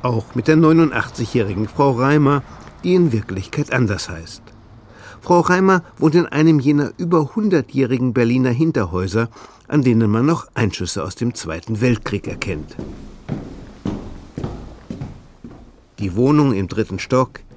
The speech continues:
ist klein, verwinkelt, aber urgemütlich.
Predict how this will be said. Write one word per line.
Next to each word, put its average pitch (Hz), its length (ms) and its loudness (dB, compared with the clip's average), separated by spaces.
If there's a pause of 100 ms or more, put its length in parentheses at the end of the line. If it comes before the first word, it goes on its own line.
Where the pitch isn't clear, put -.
ist - 280 -4
klein, 170 500 4
verwinkelt, 107 760 -2
aber 117 340 -2
urgemütlich. 110 960 -2